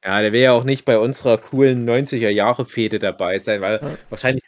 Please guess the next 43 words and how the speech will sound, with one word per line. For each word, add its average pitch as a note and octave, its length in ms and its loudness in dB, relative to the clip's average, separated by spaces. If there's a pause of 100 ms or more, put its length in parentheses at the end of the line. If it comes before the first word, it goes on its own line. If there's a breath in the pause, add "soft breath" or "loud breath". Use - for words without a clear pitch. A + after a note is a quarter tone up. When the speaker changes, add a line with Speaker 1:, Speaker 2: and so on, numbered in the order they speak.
Speaker 1:
Angst - 140 -14
hat, G#3 140 0
dass F#3+ 160 -2
er F#3+ 80 0
dann F3 160 0
immer G#3 240 -4
mit F3 160 -6
Schweißausbrüchen G3 1000 -2
und C#3 180 -2
Schreianfällen C3+ 1120 0
da B2 140 2
mit D3+ 200 -4
in C#3 80 -2
der C#3 120 2
Ecke F3+ 180 0
Speaker 2:
Mhm. - 20 -2
Speaker 1:
sitzen C#3 460 -4
würde. C3 280 2 (300 loud breath)
„Aha, F#3+ 320 0 (120)
aha, F#3+ 220 -2
mach, C#4 200 2
dass E3+ 200 0
es D#3+ 100 -12
vorbeigeht. E3 520 0
Ah, B3 260 -2
vierundneunzig, F#3+ 760 -2
ja, A#3+ 400 -4
die D#3+ 100 -10
Bilder F3+ 280 -4
kommen E3+ 180 -8
zurück.“ E3+ 300 -4 (720 soft breath)
Speaker 2:
Aber F#3 260 0
Speaker 1:
Aber - 80 2
Speaker 2:
Elden A#3 160 4
Speaker 1:
ich F#3+ 120 -2
Speaker 2:
Ring D#3 140 4
Speaker 1:
sehe D#3 60 4
Speaker 2:
gut C#3 180 0
finden. C3 360 -2
Speaker 1:
Ja, B2+ 160 0 (1000)
Elden D#3+ 320 4
Ring, E3+ 280 0
ja. A3+ 440 -2